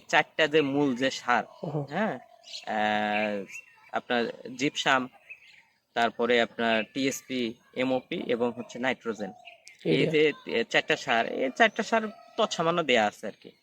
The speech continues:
Speaker 2: অনেক গাছে ফুল চলে আসছে এবং করলার গুটি তৈরি হয়ে গেছে already।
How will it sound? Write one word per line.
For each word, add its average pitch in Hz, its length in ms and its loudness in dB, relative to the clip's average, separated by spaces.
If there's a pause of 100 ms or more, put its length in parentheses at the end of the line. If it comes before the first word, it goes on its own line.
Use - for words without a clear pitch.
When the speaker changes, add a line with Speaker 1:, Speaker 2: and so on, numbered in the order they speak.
(120)
Speaker 2:
অনেক 175 260 4
গাছে 180 180 4
ফুল 208 240 4
চলে 156 240 4
আসছে 165 320 -2 (480)
এবং 165 240 4
করলার 175 480 6 (340)
গুটি 175 240 2
তৈরি 190 240 4
হয়ে 165 140 4
গেছে 147 220 0
already। 143 300 0